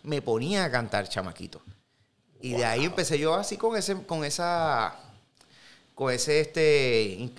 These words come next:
Speaker 2: Ese,
Speaker 1: inquietud.
Speaker 2: ese gusto por la música.
Speaker 1: Por la música. Quería ser parte de Menudo,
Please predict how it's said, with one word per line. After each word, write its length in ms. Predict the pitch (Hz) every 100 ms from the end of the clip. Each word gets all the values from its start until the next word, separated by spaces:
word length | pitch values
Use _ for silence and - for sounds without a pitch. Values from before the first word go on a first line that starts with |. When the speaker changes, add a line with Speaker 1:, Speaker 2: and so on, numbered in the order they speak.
| -
Speaker 2:
Ese, 60 | 139
Speaker 1:
inquietud. 500 | 117 151 131 139 -
Speaker 2:
ese 180 | 110 117
gusto 300 | 131 131 127
por 100 | 123
la 100 | 110
música. 400 | 120 143 104 117
Speaker 1:
Por 120 | 120
la 100 | 117
música. 520 | 135 220 196 151 147 - -
Quería 220 | - 139
ser 160 | - -
parte 260 | 139 -
de 100 | 123
Menudo, 600 | 113 117 170 220 175 -